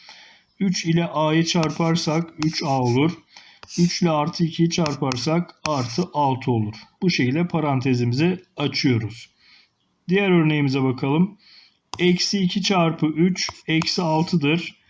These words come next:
Eksi iki ile eksi x'i çarparsak artı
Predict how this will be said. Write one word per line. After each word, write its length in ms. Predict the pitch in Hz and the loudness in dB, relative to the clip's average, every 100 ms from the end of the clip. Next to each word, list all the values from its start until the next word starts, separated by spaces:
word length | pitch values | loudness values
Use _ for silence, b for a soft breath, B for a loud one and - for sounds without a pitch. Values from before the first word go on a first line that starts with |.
| b b _ - - | b b _ -18 -2
Eksi 440 | 175 185 - - 208 | 0 2 0 0 0
iki 240 | 180 208 | 0 2
ile 120 | 180 | 2
eksi 420 | 160 160 160 - | 2 2 0 0
x'i 260 | 190 175 196 | 0 0 0
çarparsak 800 | 180 180 156 147 131 120 180 190 - | 0 0 0 -2 -2 0 -2 -4 -6
artı 580 | - 165 156 - 170 185 | -2 0 -2 0 2 2